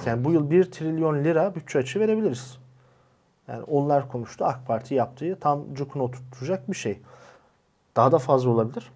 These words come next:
Hatta bu K K M'nin yükü hazine yerine Merkez Bankası,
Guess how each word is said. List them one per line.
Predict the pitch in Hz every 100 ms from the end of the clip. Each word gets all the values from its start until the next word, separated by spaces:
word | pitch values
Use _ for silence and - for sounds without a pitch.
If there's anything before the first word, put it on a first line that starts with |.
| _ -
Hatta | 165 - 233 131 120
bu | 131 131
K | - 143 147
K | 170 165
M'nin | 156 160 160 160 147 135
yükü | 123 123 127 - 135 127 - - - _ _ _ _
hazine | 127 127 127 165
yerine | 202 190 135 110
Merkez | 110 110 113 175 170 156
Bankası, | 143 135 127 -